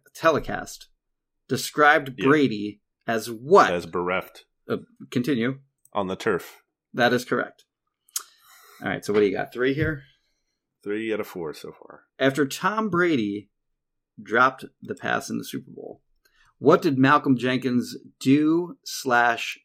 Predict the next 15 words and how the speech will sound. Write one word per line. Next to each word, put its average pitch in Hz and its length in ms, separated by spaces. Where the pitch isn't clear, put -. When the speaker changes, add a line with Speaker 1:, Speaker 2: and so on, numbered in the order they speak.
Speaker 1:
say 123 380
to 95 180
him? 92 300
Speaker 2:
He 92 360
ran 117 240
up 131 180
to 95 100
him. 95 180
Speaker 1:
Mm-hmm. 104 200
Speaker 2:
He 85 280
patted 131 300
him 131 140
on 113 140
the 95 60
butt. 120 300